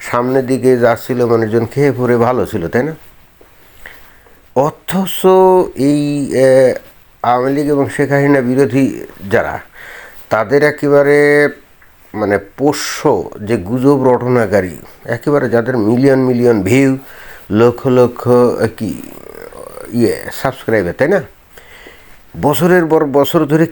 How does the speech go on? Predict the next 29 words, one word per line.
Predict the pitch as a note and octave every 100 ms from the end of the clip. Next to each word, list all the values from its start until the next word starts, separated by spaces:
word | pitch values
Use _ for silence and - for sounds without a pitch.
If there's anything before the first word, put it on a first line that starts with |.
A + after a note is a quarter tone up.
| -
কি | C#3+ E3
ভয়ঙ্কর | C3+ D#3 E3 E3
রকম | D3 D3+ D3
গুজব | B2 C3 C3+ B2+ -
ছড়িয়েছে, | D3 D3 C3+ D3 C#3+ - - - - _ _ - - - - - _
কি | -
ছড়িয়েছে | - B2+ D#3 D3 D3
না? | A2 F2 - - _ - - - - -
যেমন | D#3+ E3+ D#3+ D#3 - -
একটা | C3+ -
অন্যতম, | - C#3 C3+ B2+ B2+ B2+ A#2
এ, | B2
গুজব | A2 A#2 A2
হল | A#2 B2
আয়নাঘর। | - A#2 G2 E2+ - - - - - - - - - _ - - - -
এই | A#2
আয়নাঘর | B2+ B2 C3+ B2 C#3+ D3
নিয়ে | C#3+
তো | C#3
কম | C3+ B2 A2+ A2+
কথা | G#2 G2 A2
হয় | A2 G#2
নাই, | E2 G1+ - - - - - - - -
দেশের | F#2 C3 C#3+
মানুষ | D#3+ D#3+
কিন্তু | F3 F3
ঠিকই | E3 F3+ F#3
বিশ্বাস | F3+ - E3+
করছে। | - D3+ - B2